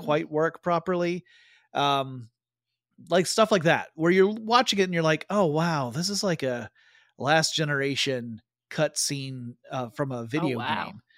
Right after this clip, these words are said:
Speaker 1: That kind of stuff. Like, like, again, I went, by Last Generation, you're still talking Xbox One. It's not the worst, but it's not, like,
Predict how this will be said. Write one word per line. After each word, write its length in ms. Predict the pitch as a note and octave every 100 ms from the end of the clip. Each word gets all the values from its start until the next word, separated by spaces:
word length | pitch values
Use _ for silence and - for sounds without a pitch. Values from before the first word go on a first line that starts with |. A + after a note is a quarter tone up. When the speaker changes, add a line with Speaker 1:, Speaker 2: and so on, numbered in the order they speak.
| _ _ -
Speaker 1:
That 180 | D#3+
kind 140 | D#3 C#3+
of 80 | A#2
stuff. 280 | - - -
Like, 240 | G#3 A3+
like, 260 | G#3+ G#3+ -
again, 380 | G3+ B3+ E3+ C#3+
I 120 | G3
went, 240 | G#3 G#3+
by 100 | -
Last 280 | B3+ C#4 B3+
Generation, 360 | B3 F#3+ G3 E3
you're 100 | D3
still 200 | - B3+
talking 300 | F#3 C3+ C3+
Xbox 460 | D#3 D#3 - A#2+ -
One. 480 | B2 C3 C3+ G2+ A2+ -
It's 180 | C3
not 280 | E3 D#3+ -
the 80 | C#3
worst, 600 | A2 B2 A#2 F2+ - - - - - - _
but 180 | - D#3+
it's 160 | D#3+ D#3+
not, 260 | F#3 F#3+ F3+ _ _ _ _ _ _ -
like, 260 | F#3 F#3+